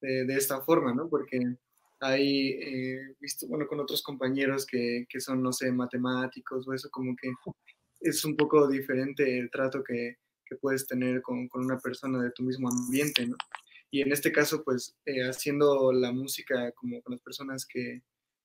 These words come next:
este, que nos gusta estar, en este caso, bueno, con mi papá, con Chuchín, y poderla compartir también con,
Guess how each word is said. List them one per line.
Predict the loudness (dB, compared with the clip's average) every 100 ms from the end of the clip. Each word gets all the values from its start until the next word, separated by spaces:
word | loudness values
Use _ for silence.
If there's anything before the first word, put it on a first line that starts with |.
| _
este, | -12 -12 -4 -4 -2
que | -2
nos | -2
gusta | -2 -4 -6
estar, | -2 2 4
en | 2 -2
este | -4 -4 -2 -4
caso, | -6 -6 -2
bueno, | -2 -2
con | -6 -10 -10
mi | -10 -6
papá, | -4 0 0 0
con | -4 -6
Chuchín, | -6 -8 -6 -8 _ _ -18 -6
y | -2 0
poderla | 4 6 6 6
compartir | 2 0 0 -2 -2
también | -2 0 0
con, | 0 -2 -6